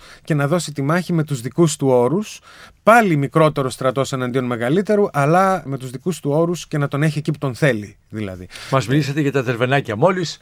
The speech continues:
Speaker 1: Μάλιστα,
Speaker 2: είπαμε και για
Speaker 1: ναι.
Speaker 2: τη μάχη της Σαλαμάνας προηγουμένως, αυτά θα τα δούμε με περισσότερες λεπτομέρειες. Τώρα όμως, στον γενικό πρόλογο,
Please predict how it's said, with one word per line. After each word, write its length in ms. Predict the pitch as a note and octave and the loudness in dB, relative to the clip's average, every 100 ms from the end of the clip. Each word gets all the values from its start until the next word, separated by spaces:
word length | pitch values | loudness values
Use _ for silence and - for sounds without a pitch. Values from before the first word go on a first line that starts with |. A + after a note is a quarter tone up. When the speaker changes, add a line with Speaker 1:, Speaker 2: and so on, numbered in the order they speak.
| - - - | -20 -20 -4
Speaker 1:
Μάλιστα, 120 | A#2+ | 0
Speaker 2:
είπαμε 220 | D#3+ D3 | 2 0
και 100 | C#3 | 0
για 100 | C3+ | -2
Speaker 1:
ναι. 60 | B2 | -2
Speaker 2:
τη 60 | |
μάχη 160 | B2 C#3 | -2 -2
της 80 | - | -2
Σαλαμάνας 480 | B2 B2 D3 C3 - | -2 0 0 -2 -4
προηγουμένως, 520 | A#2+ A2+ D#3+ E3 D3 | -4 -2 -2 -2 -6
αυτά 220 | - E3 | -4 -2
θα 120 | D#3 | -2
τα 140 | D3+ C3 | -2 -2
δούμε 240 | E3+ D#3+ | 0 -2
με 140 | D#3+ C#3+ | 0 -2
περισσότερες 480 | C#3 C#3 E3+ D#3 C#3+ | 0 -2 -2 -2 -2
λεπτομέρειες. 540 | D3 D3+ C#3+ B2+ - - - - | 0 2 2 0 -4 -12 -20 -2
Τώρα 220 | G3 G3 | 0 2
όμως, 220 | F#3 F3 | 2 -2
στον 200 | - D#3 | -2 -2
γενικό 460 | C3+ C3+ C3+ - E3+ | 0 0 -2 0 0
πρόλογο, 560 | D3 D3 D3+ D#3+ F3+ | 2 2 4 2 0